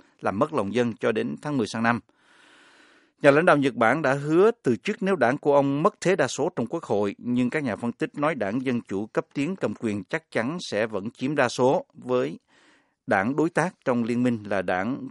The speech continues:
Komeito. Một thành viên cao cấp của chính phủ Sri Lanka cho biết ông rời khỏi đảng cầm quyền để ra tranh cử như một ứng cử viên đối lập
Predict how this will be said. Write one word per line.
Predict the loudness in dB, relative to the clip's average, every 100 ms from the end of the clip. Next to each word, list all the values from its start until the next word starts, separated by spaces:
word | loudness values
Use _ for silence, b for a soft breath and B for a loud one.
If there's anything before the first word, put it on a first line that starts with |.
| -6
Komeito. | -2 2 0 0 2 2 0 _ _ _ _ _ _ _ _ _ _ _ _ _ _ _ _ _ _ _ _ b b b b b b 2
Một | 4 4
thành | 2 2
viên | 0 2
cao | 2
cấp | 4 0
của | 0
chính | -2 -2
phủ | 0 0
Sri | 2
Lanka | 4 2 2 0
cho | 2 0
biết | 0 0
ông | 0 2
rời | 2 2
khỏi | 2 0
đảng | 0 0
cầm | -4
quyền | -2 -2 0
để | 2
ra | 0
tranh | 0 -2 -4
cử | -4 -4 -2 -2 -2
như | -2 -2 0
một | 0 -2
ứng | -4 -8
cử | -6 -6
viên | -2 0
đối | 0 2
lập | 2 0